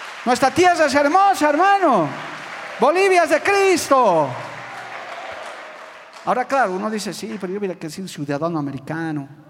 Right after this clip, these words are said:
yo hubiera querido ser ciudadano alemán". Claro, son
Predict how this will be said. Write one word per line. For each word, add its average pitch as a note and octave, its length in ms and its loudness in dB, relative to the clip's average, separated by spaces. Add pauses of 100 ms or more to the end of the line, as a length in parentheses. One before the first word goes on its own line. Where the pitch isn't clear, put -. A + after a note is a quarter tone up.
(100)
yo G#3+ 60 -14
hubiera F#3 200 -4
querido E3 260 0
ser E3 160 -2
ciudadano D3+ 540 4
alemán". D3 640 0 (400)
Claro, G#3 220 -4
son D3 200 -2